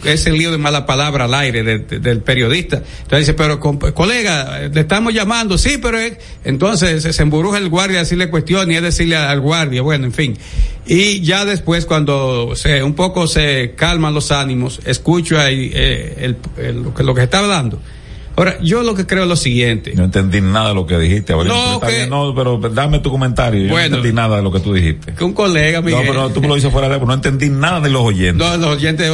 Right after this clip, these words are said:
Speaker 1: escucharon ese celular, ahora te lo digo
Speaker 2: No,
Speaker 1: yo
Speaker 2: no,
Speaker 1: a
Speaker 2: es
Speaker 1: ti.
Speaker 2: que nadie, no, no es que yo te
Speaker 1: Que un
Speaker 2: escuché.
Speaker 1: colega
Speaker 2: Sí,
Speaker 1: tenía
Speaker 2: pero
Speaker 1: que
Speaker 2: que no,
Speaker 1: llamar y
Speaker 2: pero
Speaker 1: se
Speaker 2: que no
Speaker 1: embrujó
Speaker 2: ent-,
Speaker 1: con una
Speaker 2: no,
Speaker 1: discusión con un
Speaker 2: pero
Speaker 1: guardia
Speaker 2: que no
Speaker 1: y,
Speaker 2: ent-,
Speaker 1: y
Speaker 2: no,
Speaker 1: to-, y la discusión salía
Speaker 2: pero,
Speaker 1: al aire con
Speaker 2: pero no lo entendí eso, dale para adelante.
Speaker 1: Bueno, entonces, ¿qué sucede?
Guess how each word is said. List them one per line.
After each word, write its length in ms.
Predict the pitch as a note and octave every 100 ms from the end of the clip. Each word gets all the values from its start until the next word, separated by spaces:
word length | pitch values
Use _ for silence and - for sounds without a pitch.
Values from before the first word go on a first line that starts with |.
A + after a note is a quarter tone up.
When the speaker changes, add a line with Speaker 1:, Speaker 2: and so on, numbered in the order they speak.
| D#3+
Speaker 1:
escucharon 720 | D3+ D#3 D3 C3+ D#3+ E3 D#3
ese 240 | C#3+ C3
celular, 480 | G#3 C#3+ D3 D#3 F3+
ahora 220 | E3+ D#3+
te 60 | D3+
lo 40 |
digo 140 | D#3 D#3
Speaker 2:
No, 80 | C#3
Speaker 1:
yo 60 |
Speaker 2:
no, 60 | C#3+
Speaker 1:
a 40 |
Speaker 2:
es 60 | D3+
Speaker 1:
ti. 60 | B2
Speaker 2:
que 20 |
nadie, 240 | C3 C#3+
no, 380 | B2+ C#3+ D#3+ F#2
no 160 | F#2 C3+
es 80 | D3
que 100 | G2
yo 140 | F2+ F2+
te 140 | A2+
Speaker 1:
Que 120 | -
un 140 | G3+ C4
Speaker 2:
escuché. 100 | C4+
Speaker 1:
colega 520 | C4 B3 A#3+ A#3+ A#3+
Speaker 2:
Sí, 60 | -
Speaker 1:
tenía 140 | - A#3+
Speaker 2:
pero 140 | -
Speaker 1:
que 60 | B3+
Speaker 2:
que 20 |
no, 80 | -
Speaker 1:
llamar 280 | A#3+ B3 -
y 40 |
Speaker 2:
pero 120 | - A3+
Speaker 1:
se 40 |
Speaker 2:
que 60 | A#3
no 80 |
Speaker 1:
embrujó 220 | - G#3+ A3+
Speaker 2:
ent-, 40 |
Speaker 1:
con 80 | A#3
una 100 | A#3+
Speaker 2:
no, 100 | A#3
Speaker 1:
discusión 380 | - G#3+ B3+ C4
con 120 | A#3
un 40 | A3+
Speaker 2:
pero 120 | B3
Speaker 1:
guardia 240 | C#4 A#3
Speaker 2:
que 80 | C3+
no 100 | C#3
Speaker 1:
y, 40 | D3+
Speaker 2:
ent-, 120 | -
Speaker 1:
y 40 | D#3+
Speaker 2:
no, 80 |
Speaker 1:
to-, 180 | C#3+ F#3+
y 40 | F3+
la 120 | F#3
discusión 280 | F#3+ F3+ F3+
salía 200 | F#3+ -
Speaker 2:
pero, 100 | G3+
Speaker 1:
al 60 | A#3
aire 140 | F#3
con 100 | E3
Speaker 2:
pero 220 | D3 A2+
no 100 | G#2+
lo 100 | A2+
entendí 420 | A2+ A2 A2 A2+ A#2+
eso, 280 | A2+ F2+ F2+
dale 220 | A2+ A2
para 200 | G#2 E2+
adelante. 140 | G2+
Speaker 1:
Bueno, 280 | F#3 F3+ E3+
entonces, 500 | E3 A#3+ A#3 E3+ D#3+
¿qué 180 | - G#3+
sucede? 540 | G3+ D#3+ E3 C3+ G#2+